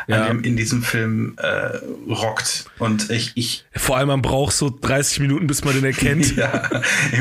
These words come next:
Speaker 2: mit so
Speaker 1: Wenn man's nicht weiß.
Speaker 2: mit so einem Ko-, also Fettsuit kann man ja nicht sagen, aber, aber halt hinter einer Maske und es ist, ist so,
Speaker 1: Ja,
Speaker 2: so
Speaker 1: doch,
Speaker 2: gut
Speaker 1: doch,
Speaker 2: gemacht.
Speaker 1: es ist, es ist, es ist ein Fettsuit.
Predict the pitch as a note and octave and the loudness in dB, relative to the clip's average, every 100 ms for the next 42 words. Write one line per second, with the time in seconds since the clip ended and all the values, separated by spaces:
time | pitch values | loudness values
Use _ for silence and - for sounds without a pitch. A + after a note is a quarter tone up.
0 | A#2+ C#3+ C3+ - B2 C#3+ - D#3+ C#3+ C3 | 2 2 2 2 2 2 2 0 2 2
1 | A#2 A#2 A#2+ A#2 - - - A#2 A2 - | 2 2 2 0 -2 -2 -2 0 0 0
2 | B2 A#2 B2+ A#2+ A#2 G#2+ G#2 G#2 A2 A2+ | 0 0 0 0 0 0 0 0 0 0
3 | G2+ G#2 - G#2+ G#2+ - G#2 G#2 A2+ A2 | 0 0 -2 -2 0 0 -2 -2 -2 -2
4 | G#2+ G#2+ A2 - A2+ G2+ G#2 G#2 A2+ - | 0 0 -2 -2 -2 0 -2 -4 -4 -4
5 | - A#2 - - A#2 A2+ - A#2+ C3+ C#3+ | -4 -4 -4 -2 0 0 0 2 2 2
6 | C3+ B2 B2 A#2 A#2+ - C#3 A2+ A#2+ - | 2 2 2 2 2 0 0 0 0 -2
7 | - B2+ A2+ B2 C3+ G#2+ A#2 - - A#2+ | -2 -2 0 0 0 0 -2 0 -2 -2
8 | - | -4